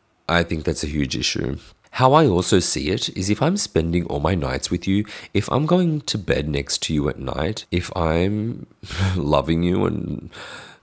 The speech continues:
uh, fucking you, you should not be worried about what I'm posting on Instagram, especially if they're just photos, like, harmless content.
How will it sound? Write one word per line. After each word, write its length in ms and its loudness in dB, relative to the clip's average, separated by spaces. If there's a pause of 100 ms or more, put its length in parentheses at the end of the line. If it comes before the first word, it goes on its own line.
(120)
uh, 140 -2
fucking 400 2
you, 480 2
you 680 2
should 380 0
not 280 4
be 140 4
worried 340 4
about 240 4
what 100 2
I'm 120 0
posting 400 0
on 120 -2
Instagram, 520 -4
especially 440 2
if 100 -4
they're 80 4
just 260 -2
photos, 580 0
like, 180 -2
harmless 520 2
content. 680 -4